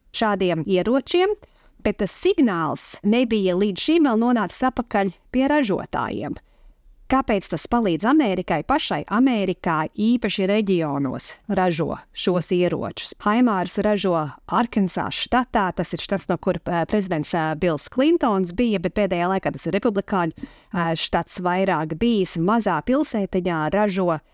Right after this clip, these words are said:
Haimāra sistēmas, un tur tagad darba spēku palielina pa divdesmit procentiem. Ir nepieciešams tankus ražot Ohio štatā. Ohio daudz runās priekšvēlēšanu laikā, tāpēc, ka Ohio ir ļoti politiski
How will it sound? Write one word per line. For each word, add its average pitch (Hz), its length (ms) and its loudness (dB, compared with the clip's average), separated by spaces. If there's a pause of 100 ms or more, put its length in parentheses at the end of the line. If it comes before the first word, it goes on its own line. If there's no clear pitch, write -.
(260)
Haimāra 220 480 2
sistēmas, 190 920 0
un 170 100 0
tur 196 220 0
tagad 160 360 -4
darba 214 360 0
spēku 165 340 -2
palielina 208 460 2
pa 180 80 2
divdesmit 170 480 -2
procentiem. 214 800 0 (140)
Ir 202 300 0
nepieciešams 190 1080 0
tankus 214 500 0
ražot 180 400 -2
Ohio 214 480 0
štatā. 190 440 -2
Ohio 185 460 0 (220)
daudz 190 300 2
runās 202 340 0
priekšvēlēšanu 170 960 0
laikā, 165 560 0
tāpēc, 165 320 -2
ka 143 160 -4
Ohio 175 520 0
ir 160 100 0
ļoti 180 360 0
politiski 175 600 -2